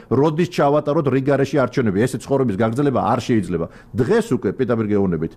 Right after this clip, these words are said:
როცა ორი ადამიანი, ე, ჩხუბშია, ჩხუბის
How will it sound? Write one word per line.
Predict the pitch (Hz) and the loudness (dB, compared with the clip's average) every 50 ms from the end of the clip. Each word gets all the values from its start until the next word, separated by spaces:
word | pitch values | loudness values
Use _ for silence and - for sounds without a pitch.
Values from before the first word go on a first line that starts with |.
| - - - - | -20 -20 -20 -8
როცა | - - 135 135 - 139 117 - - - | 0 0 0 2 2 -2 -2 -2 -4 0
ორი | - 143 143 143 | 0 2 2 2
ადამიანი, | 135 131 135 131 127 127 123 117 117 113 | 2 0 0 -2 0 0 0 0 0 -2
ე, | 107 - - - - - - 101 95 92 92 95 98 - - | -2 -4 -12 -20 -20 -8 -4 -2 -2 -2 -2 -4 -8 -10 -8
ჩხუბშია, | - - 147 135 - - 104 90 - - - - | -2 -2 -2 -2 0 -2 0 -2 -2 -2 -8 -8
ჩხუბის | - 175 196 214 185 202 175 | -2 0 2 2 2 2 0